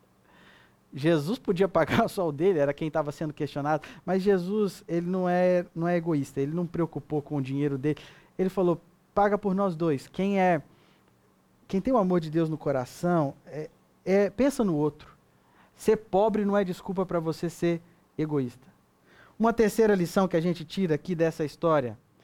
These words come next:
ser pobre não é desculpa pra ser desonesto.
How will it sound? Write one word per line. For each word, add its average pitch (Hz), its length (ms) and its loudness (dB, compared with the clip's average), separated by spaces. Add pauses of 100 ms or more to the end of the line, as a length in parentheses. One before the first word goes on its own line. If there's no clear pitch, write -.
(220)
ser - 360 0
pobre 151 720 -2 (260)
não 151 260 -2
é 151 80 2
desculpa 151 540 -4
pra 139 180 -4
ser 151 220 -4
desonesto. 135 1000 -4